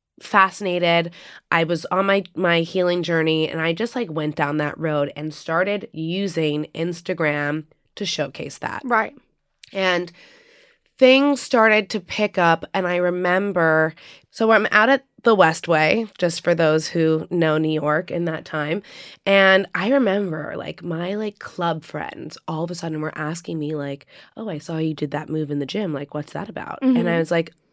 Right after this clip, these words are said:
Speaker 1: uh, or like, "Oh, um, I saw you spoke to that doctor. Like, how was that?" And I was like, "Oh." Like, all of a sudden, people, like, the conversation changed,
Speaker 2: Mm-hmm.
Speaker 1: and they wanted to know about the things I was posting about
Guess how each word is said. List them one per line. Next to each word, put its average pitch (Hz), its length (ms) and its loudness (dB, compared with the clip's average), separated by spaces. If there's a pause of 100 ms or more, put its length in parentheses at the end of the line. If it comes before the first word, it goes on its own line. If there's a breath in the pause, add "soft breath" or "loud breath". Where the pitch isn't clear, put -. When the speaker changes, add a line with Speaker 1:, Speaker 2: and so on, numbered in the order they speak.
Speaker 1:
uh, - 60 -8 (100)
or 180 200 4
like, 156 240 0 (340 loud breath)
"Oh, 233 360 -4
um, 156 260 -6
I 156 60 -10
saw 175 160 -10
you 165 160 -2
spoke 156 340 -6
to 151 80 -10
that 151 180 -12
doctor. 185 420 -12
Like, - 160 -10
how 160 180 -10
was 165 220 -6
that?" - 220 -12
And 156 80 -12
I - 20 -10
was 156 100 -10
like, 165 240 -8
"Oh." - 400 -6 (400 loud breath)
Like, 175 220 -8
all 196 120 0
of 269 60 0
a 277 60 -4
sudden, 196 260 -4
people, 175 320 -2
like, 156 280 -2 (480)
the - 60 -2
conversation 165 580 -2
changed, - 560 -8
Speaker 2:
Mm-hmm. 240 420 -4
Speaker 1:
and 160 380 0
they 165 140 4
wanted 190 320 0
to 180 100 -8
know 151 260 -2
about 147 260 -4
the 143 60 -14
things 147 280 -6
I 147 80 -8
was 143 100 -8
posting 147 440 -8
about 139 340 -6